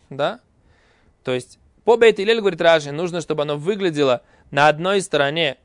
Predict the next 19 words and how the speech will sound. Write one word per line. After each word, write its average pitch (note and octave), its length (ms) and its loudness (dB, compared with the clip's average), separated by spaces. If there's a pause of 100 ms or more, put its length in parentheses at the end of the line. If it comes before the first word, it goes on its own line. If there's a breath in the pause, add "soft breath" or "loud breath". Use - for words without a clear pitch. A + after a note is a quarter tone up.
как C3+ 200 -8
будто F3 240 0
у - 20 -2
него C#3 160 -4
мале D3 260 0
лугмах D#3 340 2
беревах, C#3 560 2 (280)
ха-, C#3+ 300 -4
как C3 200 -6
бы, C3 200 -8 (120)
ну, D3 420 -8
простран-, D3+ 680 2
пространство. C3+ 480 -6
Для C3+ 100 -2
Раби E3+ 140 -2
Лезера C#4+ 280 2
мале C4 140 -6
лугмах C4 280 -2
бедохак. A3+ 460 0